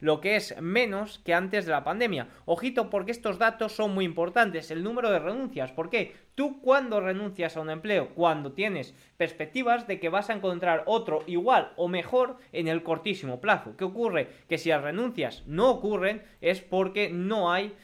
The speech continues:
eh, perspectivas de que el empleado vaya a encontrar, eh, ese trabajo igual o mejor en el cortísimo plazo. Por tanto, este dato es muy importante.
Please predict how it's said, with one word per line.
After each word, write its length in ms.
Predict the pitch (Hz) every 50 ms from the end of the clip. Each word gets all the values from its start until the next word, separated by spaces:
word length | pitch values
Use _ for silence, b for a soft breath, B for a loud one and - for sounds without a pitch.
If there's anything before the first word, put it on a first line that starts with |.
| B B B
eh, 360 | - 156 156 151 147 151 151 151
perspectivas 760 | 185 170 - - 175 156 156 - 214 214 180 175 185 185 170
de 100 | 160 151
que 80 | 156 147
el 80 | 147
empleado 600 | 151 160 185 185 185 160 147 143 143 156 165 165 B B B B
vaya 340 | 143 151 156 160 175 180 170
a 40 | 165
encontrar, 640 | 156 143 143 139 143 135 143 151 156 175 165 -
eh, 420 | - 143 139 135 135 135 131 - - 160
ese 200 | 156 - 175 165
trabajo 500 | - 139 139 151 151 156 - 180 196 -
igual 380 | 160 160 143 143 170 175 190 180
o 100 | 180 180
mejor 380 | 175 165 151 - 151 156 160 - B B B B B
en 80 | 160
el 100 | 156 151
cortísimo 460 | 147 156 139 135 139 127 131 117 123 151
plazo. 260 | 196 208 175 143 131
Por 120 | 139 131
tanto, 200 | - 190 202 196
este 160 | 170 - -
dato 220 | 190 175 180 180 202
es 80 | 170
muy 140 | 156 139 135
importante. 520 | 127 117 123 135 - 220 220 180 139 117